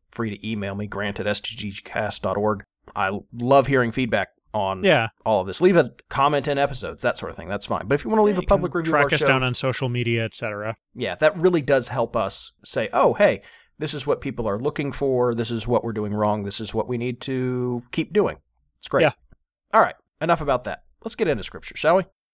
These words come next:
Speaker 2: Sure. Uh, do you want the two little ones or the big one?
Speaker 1: I'll take the big one.
Speaker 2: Okay, so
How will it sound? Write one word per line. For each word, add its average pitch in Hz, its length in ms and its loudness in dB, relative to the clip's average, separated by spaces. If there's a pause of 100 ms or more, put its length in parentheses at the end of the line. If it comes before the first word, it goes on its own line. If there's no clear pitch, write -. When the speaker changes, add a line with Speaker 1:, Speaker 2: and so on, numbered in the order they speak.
(200)
Speaker 2:
Sure. 139 480 2 (480)
Uh, 143 420 8
do 139 140 2
you 170 80 8
want 185 160 6
the - 60 -14
two 240 160 0
little 262 260 4
ones 277 220 2
or 202 100 8
the 151 60 2
big 131 180 2
one? 98 280 -4
Speaker 1:
I'll 269 100 6
take 277 160 -4
the - 80 -4
big 123 160 -6
one. 71 100 -14 (500)
Speaker 2:
Okay, 175 380 4
so 139 500 2